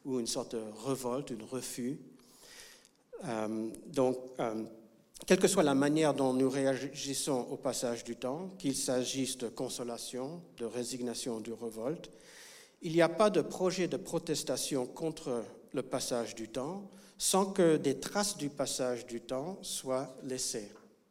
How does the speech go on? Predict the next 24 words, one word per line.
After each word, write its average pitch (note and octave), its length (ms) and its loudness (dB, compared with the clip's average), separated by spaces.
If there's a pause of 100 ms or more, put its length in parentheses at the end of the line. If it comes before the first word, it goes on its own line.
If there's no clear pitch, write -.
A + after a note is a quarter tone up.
(760)
Ces - 340 2
traces, - 720 -2 (400)
à D3+ 100 0
la D#3+ 120 2
fois C3+ 400 0
survivant E3 800 0 (460)
au D3 120 0
passage A#2+ 500 0
du A#2 100 -6
temps, C#3+ 460 -6
en F3 100 4
marquant D#3+ 460 2
ce D3+ 160 -2
passage B2+ 720 -4
comme A#2+ 200 -2
témoin C3+ 520 0 (580)
de B2 60 -4
la B2 120 -2
fuite F#3 380 -6
des C#3 140 -2
choses C3 480 -4
dans B2 160 -6
le A#2+ 120 -6
temps. A2 320 -8